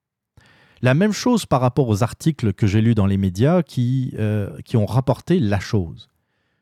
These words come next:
Oui, on établit que la manifestation était organisée par le collectif canadien anti-islamophobie. Mais on se garde bien de trop entrer dans les détails,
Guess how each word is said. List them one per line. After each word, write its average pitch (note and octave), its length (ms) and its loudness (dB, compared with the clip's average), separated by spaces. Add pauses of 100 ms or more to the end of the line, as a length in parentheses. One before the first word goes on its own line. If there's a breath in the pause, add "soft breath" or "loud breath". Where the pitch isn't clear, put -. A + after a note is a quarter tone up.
(140)
Oui, C3 600 4 (260)
on A2 180 0
établit D3 400 0
que D3+ 100 0
la A2+ 140 4
manifestation C3+ 680 0
était C3+ 240 2
organisée A#2 440 0
par C3 160 0
le A#2 80 2
collectif D3 480 -2
canadien C3 520 0
anti-islamophobie. B2+ 1120 2 (920)
Mais F#2 100 -2
on G#2 120 2
se - 120 -2
garde A2 300 0
bien G#2+ 600 0 (500)
de A2 160 2
trop - 460 0
entrer D3 300 0
dans C#3+ 120 2
les A#2 140 2
détails, G#2+ 580 0